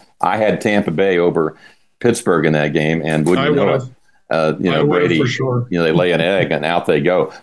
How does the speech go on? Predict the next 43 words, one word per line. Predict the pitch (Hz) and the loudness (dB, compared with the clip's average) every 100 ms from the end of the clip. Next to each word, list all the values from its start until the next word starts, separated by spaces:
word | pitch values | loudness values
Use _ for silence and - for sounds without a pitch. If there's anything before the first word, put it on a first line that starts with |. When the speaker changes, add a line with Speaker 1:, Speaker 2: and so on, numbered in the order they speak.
| - | 0
Speaker 1:
But | |
we've | 165 190 | 2 4
had | 113 | 4
more | 120 220 | 2 2
people | - 202 151 | 2 2 4
knocked | 120 123 123 | 2 2 0
out | 131 117 | 0 2
of | |
the | 95 | 0
pool | 87 139 143 104 - | -2 -2 0 0 0
earlier | 123 135 101 | 0 2 2
this | 90 110 - | 2 0 0
year, | 90 | 0
I | 85 | 0
think, | 95 87 85 | 0 -2 0
than | 82 | -2
in | 80 | 0
a | 82 | -2
long, | 82 90 104 104 107 104 | -2 0 0 0 0 2
<laughs> | 101 | 2
long | 104 98 - 214 131 | 2 0 0 0 0
time. | 156 139 101 - - - | 0 0 -2 -4 -14 -10
Not | - 196 143 | -4 0 0
a | |
very | 131 123 | 2 2
scientific | 104 131 117 101 117 104 101 | 0 0 0 0 0 2 0
analysis, | 101 98 113 98 101 101 | 0 0 0 0 0 0
but | 117 110 | -2 -2
to | 113 | -2
some | 123 110 | 0 0
extent | 98 - 98 | 0 0 0
it's | 87 - | 0 -2
valid | 92 113 113 85 | -2 0 0 0
because | 87 87 90 85 | 0 0 0 0
there's | 92 87 | 0 -2
been | 85 87 | -2 -4
so | 76 123 139 | -2 0 2
many | 117 92 82 - - _ _ _ - | 2 2 -2 -4 -18 _ _ _ -2
upsets, | 104 113 - 180 196 | -2 -2 0 0 0
so | - - 131 147 | -6 -2 0 2
many | 139 98 82 | 2 2 0
close | 76 90 82 - | -2 0 0 0
games. | 90 87 101 120 | -2 0 0 -2